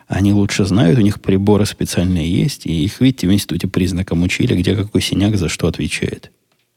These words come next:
Да, и пока не забыл, спасибо всем Твиттера сочувствующим, которые, прочитав моё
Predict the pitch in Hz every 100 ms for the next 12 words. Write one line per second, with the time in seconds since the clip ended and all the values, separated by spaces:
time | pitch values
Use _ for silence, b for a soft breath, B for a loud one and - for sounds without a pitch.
0 | _ - 120 120 131 131 104 101 104 -
1 | 117 131 123 120 131 160 - 123 131 123
2 | 113 - 104 95 127 120 - 107 95 107
3 | - 151 - - 107 - 104 - - 120
4 | 104 - 110 - - 104 - - 104 98
5 | 90 80 85